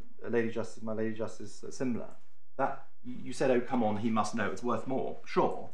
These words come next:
but, but how much more? If you're going to advise someone, uh, and, uh, and get them to make a decision whether to sell, then you,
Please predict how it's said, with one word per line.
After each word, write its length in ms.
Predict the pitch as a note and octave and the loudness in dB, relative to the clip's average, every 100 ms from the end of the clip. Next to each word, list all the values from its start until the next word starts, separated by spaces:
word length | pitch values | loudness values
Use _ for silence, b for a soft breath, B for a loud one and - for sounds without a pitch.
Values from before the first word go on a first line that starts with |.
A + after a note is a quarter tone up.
| - | -2
but, 160 | E3 - | 0 0
but 140 | - | 2
how 160 | F#3+ F#3+ | 4 6
much 280 | F#3 - | 6 4
more? 240 | G3 E3+ - - - - - - | -2 -2 -2 -2 -2 -2 -2 -2
If 80 | - | 0
you're 140 | E3+ | 2
going 180 | D#3+ C#3+ | 4 2
to 120 | C3 | 2
advise 360 | C3 C#3+ C#3 - | 4 4 4 4
someone, 540 | - - - - - - - - - - | -2 -2 -4 -4 -2 -2 -2 -2 -2 0
uh, 160 | G#2 - | 0 0
and, 180 | A2+ A#2+ | 0 -2
uh, 180 | - - - - | -2 -2 -2 -2
and 300 | G#2+ G#2+ G#2 - - - - - - - | 0 0 0 -2 -4 -4 -4 -2 -2 -2
get 120 | B2 | 0
them 80 | G#2 | 0
to 100 | A2 | -2
make 200 | A2 G2 | -2 -2
a 20 | |
decision 380 | - - G#2 G2+ | -2 -4 -2 2
whether 200 | A2 A2 | 4 4
to 140 | G#2+ - | 2 -2
sell, 520 | - G2+ F2 - - - - - - - - - | 0 0 0 -2 -2 -2 -2 -2 -2 -2 -2 2
then 160 | |
you, 60 | B2+ | 2